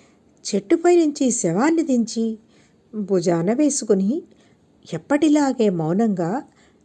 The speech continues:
శ్మశానం కేసి నడవసాగాడు. అప్పుడు శవంలోని బేతాళుడు, "రాజా, నీవే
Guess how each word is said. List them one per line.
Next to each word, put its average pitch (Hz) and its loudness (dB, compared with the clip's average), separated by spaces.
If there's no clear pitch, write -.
శ్మశానం 294 0
కేసి 190 0
నడవసాగాడు. 254 2
అప్పుడు 175 -2
శవంలోని 247 4
బేతాళుడు, 185 0
"రాజా, 160 -2
నీవే 269 4